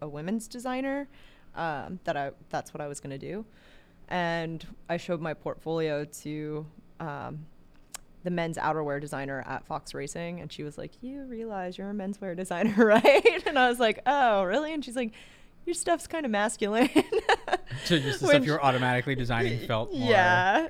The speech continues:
Speaker 1: Yeah, it was, like, for girls, but it was definitely a little bit more,
Speaker 2: Like
Speaker 1: like,
Speaker 2: tomboy?
Speaker 1: tomboy,
Speaker 2: Right.
Speaker 1: androgynous stuff. Um, and so it was just kind of an easy fit to move into menswear design.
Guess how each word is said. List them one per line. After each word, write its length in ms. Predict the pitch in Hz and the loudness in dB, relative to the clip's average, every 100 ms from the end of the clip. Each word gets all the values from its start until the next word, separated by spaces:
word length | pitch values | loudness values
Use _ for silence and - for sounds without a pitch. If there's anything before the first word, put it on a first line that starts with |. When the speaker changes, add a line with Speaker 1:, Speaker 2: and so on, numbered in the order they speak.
| - | -6
Speaker 1:
Yeah, 320 | 208 220 214 | 0 4 6
it 100 | 208 | 6
was, 200 | 240 247 | 6 6
like, 320 | 247 262 226 - - | 4 2 0 -8 -4
for 160 | 339 | 0
girls, 420 | 247 208 202 208 196 | 2 6 6 4 2
but 120 | 196 | 0
it 20 | |
was 160 | 180 180 | 0 0
definitely 400 | 170 180 170 180 | -2 -2 0 2
a 60 | |
little 180 | 175 170 | 2 0
bit 140 | 175 160 | 0 -2
more, 360 | 180 165 160 160 | -2 -2 -2 0
Speaker 2:
Like 80 | 160 | 0
Speaker 1:
like, 100 | 160 | 0
Speaker 2:
tomboy? 280 | 117 120 131 - - | 0 -2 -4 -10 -14
Speaker 1:
tomboy, 480 | - 180 165 170 165 165 | -4 -2 0 0 0 0
Speaker 2:
Right. 20 | |
Speaker 1:
androgynous 680 | 160 165 147 151 156 156 156 | 0 0 0 0 -2 -4 -6
stuff. 500 | - 151 151 160 - - | -4 -2 0 -2 -8 -8
Um, 480 | 165 160 151 143 160 _ _ _ - _ _ - | -6 -4 -6 -10 -14 _ _ _ -20 _ _ -2
and 240 | 208 190 | 0 2
so 180 | 208 190 | 6 8
it 20 | 180 | 6
was 120 | 165 | 2
just 180 | 170 - | -6 -2
kind 160 | 180 | -2
of 80 | 175 | -2
an 100 | 160 | -4
easy 320 | 170 165 170 | -6 -4 -6
fit 320 | 160 151 - | -4 -6 -6
to 100 | - | -6
move 220 | 175 151 151 | -4 -4 -4
into 260 | 151 - | -8 -6
menswear 1000 | 156 147 147 151 160 170 - - 214 220 | -4 -4 -6 -8 -8 -10 -14 -10 -6 -4
design. 500 | 220 226 247 247 254 | -6 -6 -4 -4 -6